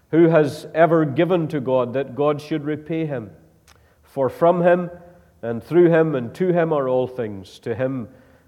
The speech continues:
be the glory forever. Amen." And then what we want to look at tonight, Romans twelve one and two, "Therefore I urge you, brothers, in view of God's mercy, in view of the gospel, to offer your bodies as living sacrifices, holy and pleasing to God.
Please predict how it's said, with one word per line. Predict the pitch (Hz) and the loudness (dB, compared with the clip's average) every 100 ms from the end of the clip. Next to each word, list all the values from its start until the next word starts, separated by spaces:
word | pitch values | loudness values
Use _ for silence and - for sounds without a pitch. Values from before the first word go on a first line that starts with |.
| - | -12
be | 117 127 | -6 -4
the | 120 | -4
glory | 104 123 123 117 | -4 -2 0 -2
forever. | 117 120 120 113 113 110 | -4 -4 -4 -2 -4 -4
Amen." | 113 110 117 117 104 - _ _ _ _ _ - | -8 -4 -2 -2 -6 -12 _ _ _ _ _ -8
And | 139 | 2
then | 180 175 | 4 4
what | 170 | 2
we | 170 | 2
want | 214 | 2
to | 190 | 4
look | 156 160 | 2 2
at | 147 147 | 0 0
tonight, | 147 135 139 | -4 -6 -4
Romans | 160 156 131 | -4 -4 -8
twelve | - 151 143 127 | -6 -2 -2 -2
one | 151 151 | -2 -2
and | 131 | -6
two, | - 127 120 | -8 -8 0
"Therefore | 160 165 170 156 | 0 0 0 0
I | 147 | 0
urge | 147 156 143 - | 0 0 -2 -6
you, | 143 | -6
brothers, | 117 123 113 98 - - - _ _ _ _ _ _ _ _ _ - | -4 -4 -4 -6 -12 -20 -20 _ _ _ _ _ _ _ _ _ -10
in | 131 131 | -6 -4
view | 120 175 190 | 0 4 4
of | 160 117 | 4 4
God's | 156 135 107 | 2 2 -2
mercy, | 120 117 - 120 | -6 -6 -6 -12
in | 113 104 | -10 -8
view | 180 | -4
of | 180 | -4
the | 127 | -6
gospel, | 87 - - - - _ _ _ _ _ _ _ _ _ _ _ _ _ _ | -12 -16 -18 -18 -20 _ _ _ _ _ _ _ _ _ _ _ _ _ _
to | 151 143 | -4 -2
offer | 151 160 160 143 | 2 2 2 0
your | 143 123 | 0 0
bodies | 123 127 120 107 | 0 0 -2 -4
as | 120 107 | -6 -2
living | 135 135 123 | -2 0 -4
sacrifices, | 113 123 117 117 - 107 95 98 - | -6 -6 -6 -8 -8 -10 -10 -16 -16
holy | - 139 151 143 139 | -8 -4 -2 -2 -6
and | 117 107 | -10 -12
pleasing | - 139 131 131 110 | -10 -8 -8 -10 -12
to | 113 | -10
God. | 110 107 101 | -6 -6 -8